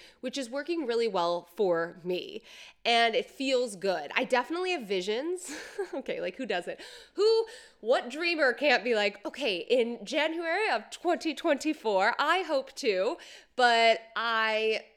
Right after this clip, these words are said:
have the details mapped out for the next ninety days and have an idea of where I kinda wanna land at the end of the year.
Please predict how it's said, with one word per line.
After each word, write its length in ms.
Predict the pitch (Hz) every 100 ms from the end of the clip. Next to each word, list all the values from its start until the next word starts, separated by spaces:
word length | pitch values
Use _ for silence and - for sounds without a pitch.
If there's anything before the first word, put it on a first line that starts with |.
| _ _ _ _ _ _ _ _ _ _ _
have 460 | 240 277 269 311 247
the 100 | 277
details 680 | 214 214 254 254 285 240 233
mapped 300 | 208 202 214
out 220 | 180 -
for 80 | 190
the 100 | 185
next 300 | 185 - 196
ninety 360 | 180 175 175
days 420 | 160 165 294 302
and 120 | 254 240
have 200 | 208 196
an 80 |
idea 540 | 196 190 - 170 196 202
of 120 | 175
where 160 | 180 175
I 100 | 170
kinda 380 | - 170 165
wanna 240 | 175 170 165
land 480 | 165 170 170 190 -
at 60 | -
the 160 | -
end 140 | 190 170
of 80 |
the 80 | 165
year. 340 | 165 160 123